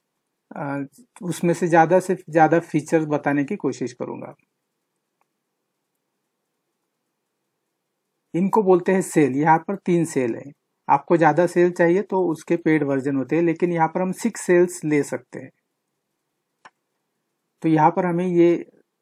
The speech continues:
स्टोरीबोर्ड का layout यहाँ से select करना है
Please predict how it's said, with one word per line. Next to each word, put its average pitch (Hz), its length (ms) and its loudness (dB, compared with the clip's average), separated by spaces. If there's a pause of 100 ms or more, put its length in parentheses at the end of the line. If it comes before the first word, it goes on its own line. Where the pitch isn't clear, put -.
(280)
स्टोरीबोर्ड 160 680 4
का 165 120 0
layout 160 480 2
यहाँ 156 160 0
से 156 160 -4
select 147 360 -4
करना 135 220 -8
है 160 180 -10